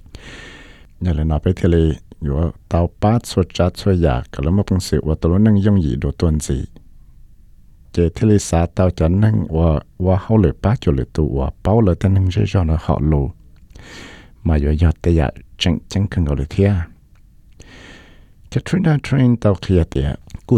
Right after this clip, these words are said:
tao mua ít xía, tăng cái Taft College nó, tao cho cho sót cái, bắt cho cho nâng bộ chế, cho là kia và ở bên họ lù lệ. Thế đó chỉ, chỉ nhỏ lệ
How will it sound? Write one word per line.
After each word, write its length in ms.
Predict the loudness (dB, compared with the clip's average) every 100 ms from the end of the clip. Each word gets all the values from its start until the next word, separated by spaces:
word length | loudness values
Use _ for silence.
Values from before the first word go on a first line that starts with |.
| 2
tao 160 | 0
mua 200 | 0 0 0
ít 140 | -2 -4
xía, 420 | -6 0 0 0 -6 -6
tăng 180 | -6 -4
cái 180 | -2 -2 -2
Taft 340 | -4 -4 -2
College 300 | 0 0 0 -2
nó, 280 | -2 -2 -6 -18 -20 -20 -20 -20 -20 -14 -2
tao 360 | 2 4 2 -2 -2
cho 240 | 0 2
cho 120 | 0
sót 240 | -2 -2 -2
cái, 160 | -2 -4 -8 -2
bắt 160 | -2 0
cho 140 | -2 0
cho 80 |
nâng 160 | 0 0 0
bộ 100 | -4 -4
chế, 240 | -4 -4
cho 180 | -2 0
là 140 | 0 -2 -4
kia 140 | 0 0
và 280 | 0 -2 -2
ở 120 | -2 0
bên 120 | 0 -2
họ 180 | -2 -2
lù 200 | -2 -2
lệ. 160 | -4 -6 -20 -8
Thế 100 | -4
đó 120 | -2 -2
chỉ, 280 | -2 -4 -4
chỉ 200 | -6 -4
nhỏ 280 | 0 0 0
lệ 200 | 0 0